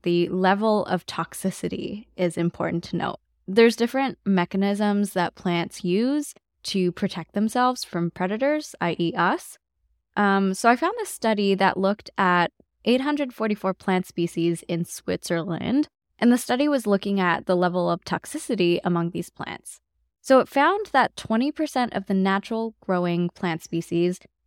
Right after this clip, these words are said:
produce these P S Ms, or plant secondary metabolites, that have adverse effects on humans.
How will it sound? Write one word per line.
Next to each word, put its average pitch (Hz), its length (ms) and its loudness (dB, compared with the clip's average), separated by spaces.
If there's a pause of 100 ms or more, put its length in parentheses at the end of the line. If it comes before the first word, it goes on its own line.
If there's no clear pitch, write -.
produce 226 880 -2 (320)
these 196 220 0
P 233 220 0
S 254 180 -2
Ms, 180 600 -2
or 180 120 2
plant 214 420 -4
secondary 180 540 0
metabolites, 175 880 -2 (460)
that 185 260 2
have 185 400 2
adverse 170 560 0
effects - 360 -10
on 185 100 -2
humans. 233 560 -6